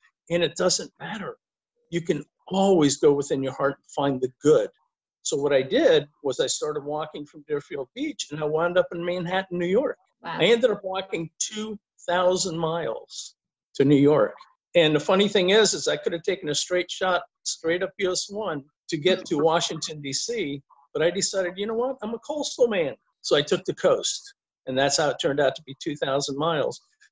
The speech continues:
Speaker 1: And when I arrived at my destination, and I did do the video, but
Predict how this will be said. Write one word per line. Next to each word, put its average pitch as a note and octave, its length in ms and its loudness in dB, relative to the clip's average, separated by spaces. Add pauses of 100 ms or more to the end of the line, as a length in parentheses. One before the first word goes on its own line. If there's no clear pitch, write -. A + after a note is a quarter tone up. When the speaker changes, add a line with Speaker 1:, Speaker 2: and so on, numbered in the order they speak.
(100)
Speaker 1:
And D3+ 180 6
when D#3 120 6
I C#3+ 120 6
arrived F3+ 460 4
at - 100 -6
my E3 100 0
destination, D#3 1120 -2 (500)
and C#3+ 420 0
I D3 100 2
did G3 340 2
do A#3 140 -4
the G3+ 100 4
video, E3 480 4
but C3+ 180 2